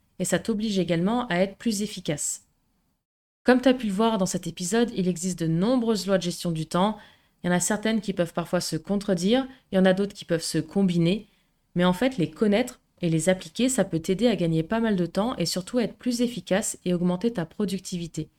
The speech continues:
Non pas pour en faire toujours plus, mais pour avoir des résultats sans y laisser ta vie perso et ta santé au passage. Pour moi, appliquer les bonnes lois de gestion du temps au bon moment et à la bonne activité ou la bonne action,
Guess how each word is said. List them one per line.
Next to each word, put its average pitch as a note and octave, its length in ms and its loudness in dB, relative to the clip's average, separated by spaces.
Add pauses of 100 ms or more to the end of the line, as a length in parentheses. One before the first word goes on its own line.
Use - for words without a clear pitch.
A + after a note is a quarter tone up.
(380)
Non A#3+ 280 6
pas C#4+ 180 4
pour A#3+ 220 0
en G3+ 100 -2
faire G#3 240 -2
toujours F#3 400 -2
plus, C#4 340 0 (360)
mais F#3 140 4
pour F#3+ 180 -2
avoir F#3+ 200 4
des F3+ 80 0
résultats G#3 560 0
sans G#3+ 240 -2
y G#3 60 0
laisser G3+ 280 -2
ta F#3+ 140 2
vie D#3+ 160 -2
perso F#3 420 0
et A#3+ 60 2
ta F3 140 -2
santé A#3 380 0
au A#3 60 4
passage. F#3+ 520 -4 (560)
Pour G3+ 120 2
moi, A3 180 4
appliquer A3+ 360 -2
les F3 180 2
bonnes A3 320 4
lois A3 240 2
de F#3+ 60 -2
gestion F#3+ 300 -2
du F3+ 120 0
temps G#3 340 -2
au E3+ 120 -2
bon F3+ 240 0
moment A3 500 0
et F3 80 -2
à D#3+ 80 0
la D#3+ 140 0
bonne G3 240 2
activité E3+ 580 -2
ou B3+ 60 2
la E3+ 100 0
bonne E3 280 0
action, G3+ 480 -4